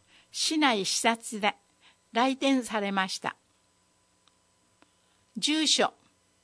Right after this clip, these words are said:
浦添市磯四の十八の一、磯ビル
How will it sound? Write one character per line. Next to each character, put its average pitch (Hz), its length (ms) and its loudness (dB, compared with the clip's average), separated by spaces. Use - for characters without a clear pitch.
浦 277 240 2
添 302 320 0
市 185 280 -2
磯 202 300 0
四 277 340 4
の 214 140 2
十 220 300 0
八 240 340 -2
の 180 140 -2
一、 - 320 -12
磯 277 300 2
ビ 233 140 0
ル 202 240 -6